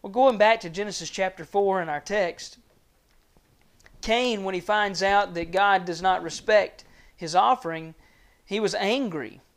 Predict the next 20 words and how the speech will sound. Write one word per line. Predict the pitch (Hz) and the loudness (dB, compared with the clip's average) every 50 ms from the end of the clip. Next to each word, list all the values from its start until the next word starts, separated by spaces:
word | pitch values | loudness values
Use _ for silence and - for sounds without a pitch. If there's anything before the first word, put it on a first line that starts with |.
| _ _ _ _ - | _ _ _ _ -8
and | 185 180 196 | -4 -2 -2
his | 190 175 - | -2 -4 -6
countenance | - - - 226 247 254 220 - 175 156 160 - - | -8 -8 -2 0 0 0 0 -2 -8 -12 -14 -14 -16
fell. | - - 175 151 139 131 131 | -12 -10 -8 -6 -6 -6 -6
This | 151 185 233 - - | -6 -8 -8 -8 -8
is | 180 165 156 151 - - _ - - _ _ _ - | -8 -8 -8 -10 -14 -20 _ -20 -20 _ _ _ -2
common | - 202 202 214 214 208 196 185 | 2 4 4 4 2 0 -2 -4
reaction | 170 165 165 165 175 185 208 220 - - 277 247 233 | -4 -2 0 4 4 6 4 4 0 -6 -10 -8 -8
that | 196 | -6
we | 175 180 175 | -6 -6 -4
might | 185 196 202 214 | -2 -2 -2 -2
expect | 220 220 - - - - - - 240 160 - - - | -4 -6 -10 -10 -4 0 0 0 0 -2 -6 -8 -14
for | - 165 | -14 -12
someone | 147 - 185 180 170 165 160 165 170 185 208 202 | -8 -4 -4 -4 -4 -4 -4 -2 -2 -2 -2 -4
who | 170 160 160 156 156 - _ _ _ _ _ _ _ _ _ | -6 -8 -8 -10 -10 -14 _ _ _ _ _ _ _ _ _
finds | - 180 175 175 165 156 | 0 2 2 2 0 -2
themselves | 165 156 147 - - 175 175 170 180 180 165 160 | -6 -8 -6 -4 -2 0 2 2 0 0 -4 -8
in | 160 156 151 | -12 -12 -14
Cain's | - - 175 170 165 160 156 143 | -12 -10 -10 -8 -8 -10 -10 -10
situation. | - 160 143 - 160 147 143 147 165 160 - 208 214 220 | -10 -10 -10 -10 -8 -6 -4 -4 -6 -6 -10 -14 -14 -16